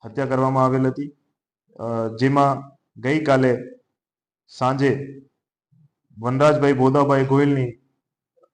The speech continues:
કાયદેસરની ધરપકડ કરવામાં આવી છે, એમને અટક કરવામાં આવ્યું છે અને આ ગુના દાઠા પોલીસ સ્ટેશનમાં નોંધાયા હતા,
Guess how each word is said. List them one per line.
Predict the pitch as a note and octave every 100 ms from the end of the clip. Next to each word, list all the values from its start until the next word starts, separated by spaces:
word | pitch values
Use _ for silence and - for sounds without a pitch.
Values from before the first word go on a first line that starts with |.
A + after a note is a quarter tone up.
| -
કાયદેસરની | A#2+ C#3 D3 D3 C3+ C3
ધરપકડ | B2 B2+ C#3 C#3+
કરવામાં | C3+ C3+ C3+ C3+ C#3 -
આવી | A#2+ B2+
છે, | C3 D3+ D3+ _ _ _ _ -
એમને | B2+ C3+
અટક | B2+ C3+
કરવામાં | C#3 C#3 C#3 C#3+
આવ્યું | C3+ C#3+
છે | C#3 F3 - _ _ _ _ -
અને | B2 B2+ B2+ B2+ - - _ _ _ _
આ | G#2+ C#3
ગુના | C#3+ C#3 B2+ F#2 A#2+
દાઠા | B2+ B2+ D3
પોલીસ | C3+ C3+
સ્ટેશનમાં | C#3 C3 C3+ C3
નોંધાયા | B2 B2 C3+ C#3+
હતા, | C#3+